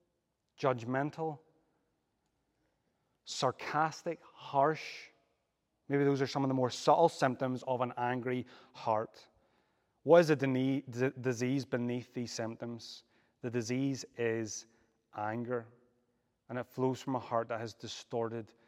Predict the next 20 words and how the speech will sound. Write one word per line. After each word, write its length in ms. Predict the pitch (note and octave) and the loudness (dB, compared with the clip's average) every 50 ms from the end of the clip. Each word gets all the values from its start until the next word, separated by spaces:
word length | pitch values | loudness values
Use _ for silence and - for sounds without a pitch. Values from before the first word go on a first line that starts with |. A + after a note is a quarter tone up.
| _ _ | _ _
sinful 560 | - - - - A#2+ A#2 A2+ - - A#2+ A2+ G#2+ | -12 -8 -6 -4 -4 -4 -4 -6 -6 -6 -6 -6
desires. 500 | G2+ A2 G2+ A#2 G#2+ G#2+ A2+ A2+ G#2+ - - - - - | -8 -8 -6 -4 -2 -2 -2 -2 -4 -6 -14 -20 -6 -2
We 100 | C#3+ D3+ | 0 2
need 140 | E3+ F3+ - | 2 4 2
to 80 | G#3 | 4
understand 540 | - D#3 D3+ D#3 D#3+ D3 - - C#3 C3+ B2+ | 4 4 6 6 4 4 4 4 2 2 2
the 60 | C3 | 0
dynamic 540 | A#2 C#3 C3 B2+ B2+ B2+ C3 C#3 C#3+ D3+ D#3 - | 0 0 0 2 4 4 4 4 2 2 0 -2
of 140 | D3 C#3 | -2 -2
sin 480 | - - - - B2+ C3 B2+ C3 C3 C3 - _ _ _ _ _ _ _ _ - | -4 -4 -6 -4 -2 -2 -2 -2 -4 -6 -10 _ _ _ _ _ _ _ _ -8
if 220 | C3 B2+ - - B2+ | -6 -6 -6 -4 0
we 120 | B2+ B2+ | 4 4
are 160 | C3 B2+ B2 A2+ | 6 6 4 2
going 260 | G2 - B2+ C3 C3 | 2 2 2 2 2
to 60 | B2+ A#2+ | 0 -2
be 180 | C3 C3 B2 | -2 -2 0
able 140 | B2 A#2+ B2 | -2 -2 -2
to 100 | - - | -6 -10
combat 680 | - - - - B2 B2+ C3+ D3 C#3 B2+ B2 A2+ A2+ - | -14 -14 -10 -4 0 0 2 4 6 6 6 6 4 0
it 240 | B2 B2 - - | -2 -4 -4 -6